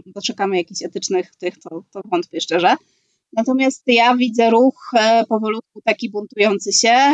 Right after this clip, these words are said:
e, nie tylko przeciwko temu, ale właśnie choćby przeciwko temu, co ty mówiłaś na samym początku, zróbmy woltę, to <laughs> piętnaście minut wcześniej, no, że kobiety muszą wszystko i że, że nie mogą sobie pozwalać na, nie wiem, przerwę w tej karierze,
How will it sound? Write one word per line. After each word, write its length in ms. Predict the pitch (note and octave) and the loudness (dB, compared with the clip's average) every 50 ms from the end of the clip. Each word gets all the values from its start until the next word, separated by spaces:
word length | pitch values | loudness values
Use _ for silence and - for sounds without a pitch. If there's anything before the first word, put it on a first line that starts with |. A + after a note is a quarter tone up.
| C4 - - - B3 A3 | 2 0 -2 0 2 2
e, 160 | A3 G#3+ G#3+ G#3+ | 2 0 -2 -2
nie 120 | A#3+ B3 | -2 -2
tylko 200 | B3 B3+ - A3+ | -2 -4 -12 -14
przeciwko 360 | - - G#3 - A#3 - A3+ G#3 - | -16 -10 -10 -10 -8 -8 -10 -8 -4
temu, 240 | G3 G#3+ A#3+ B3 A3+ | -2 0 2 2 2
ale 160 | G#3+ G3+ A3 | 0 0 -2
właśnie 280 | G3+ G#3 G#3 - A3+ A3+ | -4 -6 -8 -6 -8 -8
choćby 220 | G#3+ G3+ - - - | -8 -12 -16 -14 -8
przeciwko 400 | - G3 F#3+ A3 - - G#3 G3+ | -8 -6 -6 -6 -8 -6 -8 -8
temu, 220 | G#3 G3 G3+ G3 | -6 -8 -8 -10
co 120 | _ - | _ -18
ty 100 | _ - | _ -16
mówiłaś 360 | F#3 F#3 F3+ F#3 F#3 F3 F#3 - | -14 -12 -4 0 0 0 2 0
na 80 | E3+ | -2
samym 280 | - F3 E3 E3+ D#3 - | -2 0 -2 -2 -2 -4
początku, 420 | E3+ - - G#3 B3 _ _ G#3+ | -6 -10 -10 -10 -10 _ _ -20
zróbmy 320 | A3 F#3 F3 _ F3 F3 F#3 | -18 -18 -18 _ -8 -8 -6
woltę, 280 | F#3+ F3+ E3+ D#3+ - D#3 - | -4 -4 -6 -6 -8 -12 -4
to 100 | F3 A#3+ - - _ _ _ _ - | -4 -4 -4 -4 _ _ _ _ -2
<laughs> 1400 | - - - A#3 - - - - - - - - - F4 _ _ _ - A#3+ A3 B3 A3+ - A#3 - _ _ - | -2 -2 -2 -4 -18 -16 -14 -14 -14 -14 -12 -12 -12 -12 _ _ _ -4 -4 -4 -4 -10 -12 -12 -16 _ _ -4
piętnaście 400 | B3+ A3 - C4 C#4 - B3+ A#3 | -4 0 2 2 2 2 0 0
minut 160 | A3+ A3 G#3 - - - - - - | 0 0 -2 -6 -8 -4 -2 -2 -2
wcześniej, 440 | - A#3+ A#3 C4 - C#4+ C4 C4+ - _ _ - | 2 0 0 2 2 0 -2 -2 -4 _ _ -12
no, 60 | A3 | -10
że 80 | A3+ C#4 _ _ _ - | -10 -10 _ _ _ -12
kobiety 340 | - A3+ - B3 B3 - B3 - | -12 -4 -4 -4 -4 -4 -12 -18
muszą 320 | A3+ - - A#3 A#3 A3+ | -16 -6 -4 -4 -4 -4
wszystko 600 | - - - - _ _ _ _ - B3 A#3+ G#3+ | -6 -14 -16 -18 _ _ _ _ 2 2 2 4
i 120 | C#3+ G3 G#3 | 2 -2 -4
że, 300 | A3 G#3+ G#3 G3+ G3+ G3 | -2 -2 0 2 0 0
że 140 | G3 G#3 G#3 | 0 0 0
nie 100 | G#3 G#3 | 0 0
mogą 260 | G#3 G#3+ G3 G3+ G#3 | -2 -2 -2 -4 -4
sobie 220 | - G#3+ G3+ F#3 | -4 -6 -8 -10
pozwalać 480 | - F#3+ G3 G3+ G3+ G3 F#3 F#3 F3 - | -8 -8 -12 -2 2 4 4 4 2 2
na, 220 | F#3+ E3 E3 E3 | 0 2 4 4
nie 100 | E3+ E3 | 4 4
wiem, 140 | D#3+ D3 - | 2 0 -2
przerwę 340 | - - F#3 E3 D#3+ D#3+ D#3+ | 0 0 -2 0 0 0 -2
w 40 | - | 0
tej 160 | E3+ E3 - | 0 -2 -2
karierze, 520 | - F#3+ G3 F3 F3+ D#3 - E3 G3 A#3+ | 0 0 0 0 0 0 0 2 2 2